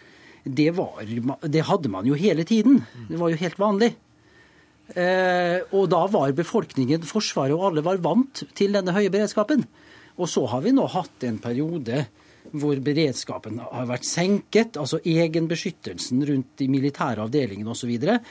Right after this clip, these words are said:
har jo åpenbart vært senket, eh, gjennom flere år. Eh, men så har vi hatt en sånn revitalisering de senere år rundt dette med, eh, fokus på, eh,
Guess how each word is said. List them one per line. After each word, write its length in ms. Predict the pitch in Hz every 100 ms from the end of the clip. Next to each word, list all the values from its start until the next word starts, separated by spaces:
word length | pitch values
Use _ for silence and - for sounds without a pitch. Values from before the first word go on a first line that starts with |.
| - -
har 100 | 131
jo 140 | 127 151
åpenbart 460 | 143 170 107 - 117
vært 140 | -
senket, 640 | - 156 160 - 107 104 - - - _ -
eh, 320 | 143 139 139 -
gjennom 400 | 139 131 131 139
flere 380 | - 165 143 151
år. 380 | 180 247 185 - - - - -
Eh, 300 | 151 156 170 -
men 180 | 160 151
så 140 | 160
har 80 | 151
vi 80 | 156
hatt 220 | 175 -
en 100 | 139
sånn 240 | 160 151 - -
revitalisering 1040 | 165 180 120 113 120 123 131 147 135 143
de 140 | 139 151
senere 480 | - 180 190 143 139
år 320 | 175 233 - - - - - - 403
rundt 380 | 165 175 143 -
dette 360 | 160 - 143
med, 560 | 135 147 139 127 127 170 -
eh, 120 | 139
fokus 460 | - 151 - 117
på, 360 | - 131 123 127 - _
eh, 220 | 135 127